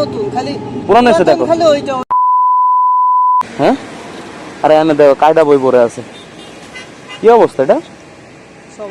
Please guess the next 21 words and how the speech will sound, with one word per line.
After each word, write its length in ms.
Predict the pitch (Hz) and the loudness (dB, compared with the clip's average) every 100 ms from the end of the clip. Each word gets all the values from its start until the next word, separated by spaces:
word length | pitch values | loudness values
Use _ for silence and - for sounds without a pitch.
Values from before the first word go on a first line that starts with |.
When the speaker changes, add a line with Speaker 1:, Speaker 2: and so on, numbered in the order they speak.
| 180 | -16
Speaker 1:
আরবি 180 | 170 175 | -16 -18
লেখা। 160 | 165 - - - - | -18 -20 -20 -12 -4
Speaker 2:
কেন? 120 | 175 302 415 - - - - - - - - - - - | 0 0 -2 -12 -20 -20 -20 -20 -20 -20 -20 -20 -20 -20
Speaker 1:
ফেলে 220 | - 190 226 | -16 -14 -14
দিছে 220 | 233 - 156 | -16 -20 -20
না। 180 | 135 139 135 - - - - - - - | -20 -20 -20 -20 -20 -20 -20 -20 -20 -4
Speaker 2:
কেন? 120 | 180 175 139 - - - - - | 0 0 -2 -10 -20 -20 -20 -2
বই 100 | 143 196 | 2 4
তো 40 | 175 | 2
ভালো। 140 | 135 110 | 0 -2
Speaker 1:
মাটিতে 400 | 95 214 262 285 277 | -10 -12 -14 -14 -14
পুঁতে 180 | 277 262 | -14 -14
দিলেই 200 | 254 254 180 | -12 -14 -14
তো। 280 | 160 143 135 | -18 -10 0
Speaker 2:
বই 120 | 196 220 | 2 4
তো 60 | 185 | 4
ভালো, 180 | 139 117 107 - | 2 0 -2 0
তুলবা 220 | 214 208 | 2 2
নাকি? 180 | 143 - | 0 -4
Speaker 1:
ওই 160 | 294 269 | -8 -10
যে 60 | 233 | -8